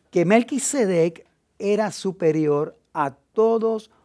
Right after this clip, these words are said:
los sacerdotes levitas. A todos los sacerdotes levitas. Y esto es lo que él quiere traer ante su audiencia judeo-cristiana, que Melquisedec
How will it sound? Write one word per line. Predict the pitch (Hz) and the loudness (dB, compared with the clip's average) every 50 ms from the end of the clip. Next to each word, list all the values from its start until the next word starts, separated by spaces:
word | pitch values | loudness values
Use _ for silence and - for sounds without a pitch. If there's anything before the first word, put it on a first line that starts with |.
| _ _ _ | _ _ _
los | - 147 160 175 180 190 175 - - _ _ _ _ | -8 -2 0 0 2 0 -2 -6 -12 _ _ _ _
sacerdotes | - - 170 143 - - 143 131 131 131 151 160 165 165 165 - 160 151 - - - - | -10 -8 -8 -8 -6 -8 -10 -10 -8 -4 -2 -2 -2 -2 -4 -8 -10 -10 -10 -12 -16 -14
levitas. | 170 147 139 139 135 123 123 123 123 - - - - - - - - - _ _ _ _ _ _ _ _ _ _ _ - | -12 -10 -6 -4 -4 -4 -6 -8 -12 -14 -16 -20 -18 -18 -18 -18 -20 -20 _ _ _ _ _ _ _ _ _ _ _ -12
A | 175 143 | -12 -12
todos | 127 _ - 185 180 185 | -10 _ -4 -2 0 0
los | 185 170 | 0 -2
sacerdotes | - 160 - 160 151 139 139 151 147 147 143 - 147 - - - _ _ _ _ _ - | -4 -6 -8 -8 -8 -6 -4 -2 -2 -2 -4 -6 -8 -8 -8 -14 _ _ _ _ _ -12
levitas. | 151 143 143 139 139 131 135 131 120 - - - - - - _ _ _ _ _ _ _ _ _ _ _ _ _ _ _ _ _ _ _ _ _ - | -8 -6 -4 -4 -4 -6 -8 -10 -12 -16 -18 -20 -20 -20 -20 _ _ _ _ _ _ _ _ _ _ _ _ _ _ _ _ _ _ _ _ _ -2
Y | 180 180 | 0 0
esto | 175 180 - | 0 2 2
es | 190 | 0
lo | 185 | 0
que | - - | 0 -2
él | 170 156 | -4 -2
quiere | - - 185 180 180 | 0 0 0 0 0
traer | 151 190 180 160 151 151 160 151 - _ - _ _ | 2 2 4 4 4 4 2 0 -2 _ -20 _ _
ante | - 185 180 185 185 - 196 165 | -6 -4 -4 -4 -4 -4 -6 -6
su | - - | -4 -2
audiencia | 151 147 147 170 175 180 170 - - 170 151 139 - _ - - _ | -2 0 0 0 0 0 0 -2 -2 -2 -2 -4 -6 _ -20 -20 _
judeo-cristiana, | - 165 160 147 170 185 185 180 185 - 160 147 - - - 180 170 143 127 113 113 - _ _ _ _ _ _ _ _ _ _ _ _ | -6 -4 -2 2 2 2 2 0 -2 -4 -8 -8 -8 -6 -2 2 2 2 0 -2 -8 -20 _ _ _ _ _ _ _ _ _ _ _ _
que | - 180 175 | 0 0 2
Melquisedec | 175 175 180 175 - 214 - - 220 208 160 160 151 156 156 | 2 0 0 -2 -2 -2 2 4 4 6 6 6 4 4 2